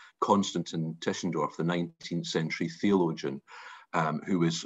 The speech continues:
rather a rapacious collector of manuscripts in the Eastern Mediterranean, <laughs> uh, i-, including the, the Codex Sinaiticus, in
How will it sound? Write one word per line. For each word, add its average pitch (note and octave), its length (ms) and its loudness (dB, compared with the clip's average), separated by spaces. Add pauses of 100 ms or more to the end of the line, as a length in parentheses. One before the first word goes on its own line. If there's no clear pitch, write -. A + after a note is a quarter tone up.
(160)
rather F#2+ 340 4
a F2 160 6
rapacious F2 640 2
collector E2+ 500 2
of D#2 120 -2
manuscripts F2 720 2
in E2 60 -2
the D#2+ 140 0
Eastern E2+ 280 0
Mediterranean, E2+ 720 4
<laughs> - 640 -14
uh, E2 280 0
i-, G2 160 -4
including A#2+ 440 8
the, F#2 200 6
the F#2+ 120 4
Codex - 760 4
Sinaiticus, E2+ 840 -2
in - 60 -10